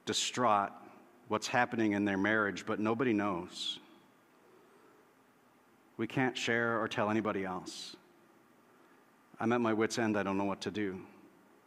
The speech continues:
And so that you know my heart, my heart is that this would be a safe place where you can come and be open about that.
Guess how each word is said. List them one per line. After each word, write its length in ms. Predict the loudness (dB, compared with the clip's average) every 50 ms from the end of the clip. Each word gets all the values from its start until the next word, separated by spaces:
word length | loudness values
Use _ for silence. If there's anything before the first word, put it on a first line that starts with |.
| _ _ _ _ _ _ _ -20 -20 -20 -20 -20 -20 -20 -20 -20 _ _ -20 -20 -20 _ -20 -20 _ _ _ _ _ _ _ _ _ _ _ _ _ _ _ -20 -20 -20 -20 -20 -20 -20 -20 -20 -20 -20 -20 -20 -20 -20 -20 _ _ _ _ _ -20 -10 -6
And 140 | -4 -2 0
so 140 | 2 2
that 180 | 2 2 2 2
you 60 | 4
know 160 | 4 6 6
my 240 | 6 6 6 4 4
heart, 340 | 2 2 2 2 2 2 0 -4 -14 -16 -18 -18 -20 -20 -20 -20 -20 -20 -16 -6 0
my 220 | 2 4 4 4
heart 280 | 4 4 4 4 4 4
is 140 | 2 2
that 140 | 0 0 0
this 180 | 0 -2 0 0
would 120 | -2 0
be 160 | 2 2 2
a 80 | 2 2
safe 340 | 0 0 -2 -2 -2 -2 -6
place 360 | -4 -2 -2 -2 -2 -2 -2
where 80 | -2 -2
you 120 | -2 -2
can 180 | -2 -2 -4 -2
come 260 | -2 0 0 2 2
and 100 | 0 0
be 140 | 0 0 0
open 260 | -2 -2 -2 -4 -4
about 260 | -2 -4 -4 -6 -8
that. 200 | -10 -12 -12 -12